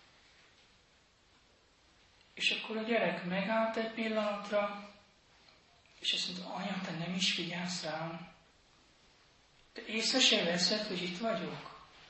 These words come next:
Nem is hallottad azt, amit elmeséltem?”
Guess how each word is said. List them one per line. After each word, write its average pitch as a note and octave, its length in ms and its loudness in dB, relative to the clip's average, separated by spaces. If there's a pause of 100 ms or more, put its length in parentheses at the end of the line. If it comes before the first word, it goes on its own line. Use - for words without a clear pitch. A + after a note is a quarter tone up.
(440)
Nem B3+ 300 6
is - 220 8
hallottad G#3 560 4
azt, F#3+ 260 2
amit F3+ 280 2
elmeséltem?” F3+ 1160 0